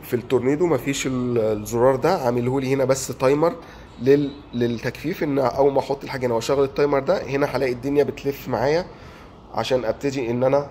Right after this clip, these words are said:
اعصر. وبرده حاجه تانية هلاقي ان التايمر للتجفيف في التورنيدو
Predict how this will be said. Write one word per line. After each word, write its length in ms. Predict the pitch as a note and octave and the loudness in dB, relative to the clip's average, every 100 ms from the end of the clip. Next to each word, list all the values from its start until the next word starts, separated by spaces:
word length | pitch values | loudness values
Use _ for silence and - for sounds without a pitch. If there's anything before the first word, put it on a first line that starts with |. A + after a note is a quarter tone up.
| - | -6
اعصر. 320 | F2+ - G#2 | -6 -6 -6
وبرده 400 | G#2 C#3 C#3+ D3 | 0 0 0 -6
حاجه 260 | - C#3+ C#3+ | -4 -4 -2
تانية 320 | D3 D3 G3+ | -2 -2 -2
هلاقي 400 | - C3 A#2 B2 | -2 -2 0 -2
ان 160 | B2 | -2
التايمر 600 | A#2 A#2 - D3 E3 E3 D#3+ | -2 -4 0 2 4 2 0
للتجفيف 800 | A#2 A#2+ A#2 A#2 A2 C#3+ D3 - | -2 -2 -2 -4 -4 -4 -6 -4
في 120 | A#2 | -8
التورنيدو 540 | G#2 B2 B2 D3+ F3+ | -4 -4 -2 -2 -4